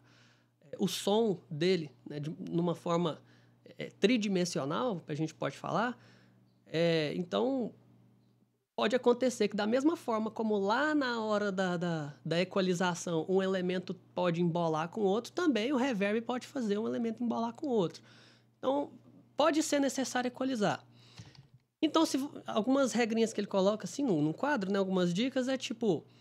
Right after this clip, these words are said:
pra você fazer o efeito sobressair, dá um brilho nele. Aumenta um pouquinho de agudo. Se você quer que o efeito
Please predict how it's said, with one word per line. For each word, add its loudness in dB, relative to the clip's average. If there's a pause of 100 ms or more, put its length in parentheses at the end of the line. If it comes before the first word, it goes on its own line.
(280)
pra -2
você 0
fazer -2 (500)
o 2
efeito -2
sobressair, -4 (1040)
dá 6
um 4
brilho 2
nele. 2 (540)
Aumenta -4
um -4
pouquinho -4
de 2
agudo. 0 (600)
Se 0
você 0
quer -2
que -8
o 2
efeito 0